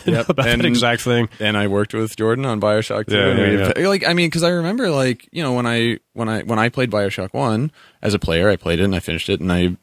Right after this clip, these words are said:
Speaker 2: and I liked it a lot. And then I, um, was interviewing, uh, at, at two K Marin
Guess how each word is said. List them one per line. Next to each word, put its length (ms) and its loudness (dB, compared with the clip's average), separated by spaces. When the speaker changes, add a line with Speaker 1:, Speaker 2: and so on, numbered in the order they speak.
Speaker 2:
and 100 -2
I 220 -2
liked 160 2
it 60 2
a 40 2
lot. 240 2
And 360 -2
then 240 -2
I, 340 -2
um, 540 -2
was 240 -2
interviewing, 720 0
uh, 760 0
at, 320 -2
at 180 -2
two 140 -4
K 140 -2
Marin 580 2